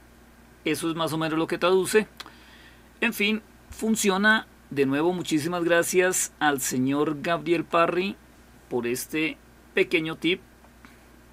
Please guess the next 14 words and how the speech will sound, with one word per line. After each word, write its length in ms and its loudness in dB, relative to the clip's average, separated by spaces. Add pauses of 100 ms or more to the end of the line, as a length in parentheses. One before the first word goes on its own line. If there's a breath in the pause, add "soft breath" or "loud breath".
(180)
o 220 -2 (160)
excelente 640 -4
tip. 240 -4 (1700)
Y 60 -2
ahora 160 2
sí 240 -2
terminamos. 800 -4 (2000)
Creo 160 -10
que 100 0
había 180 4
algo 220 -2
pendiente 480 -2
por 160 -4
aquí. 400 -6